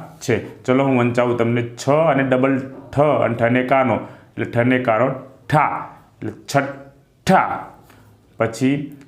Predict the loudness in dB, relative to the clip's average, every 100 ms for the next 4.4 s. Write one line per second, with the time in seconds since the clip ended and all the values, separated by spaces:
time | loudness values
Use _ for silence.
0 | _ 0 2 4 2 0 -4 -10 -4 2
1 | 4 4 2 0 0 0 -2 -6 -16 -20
2 | _ _ _ _ -2 0 2 2 2 2
3 | 2 2 2 0 0 0 2 0 0 2
4 | 4 4 2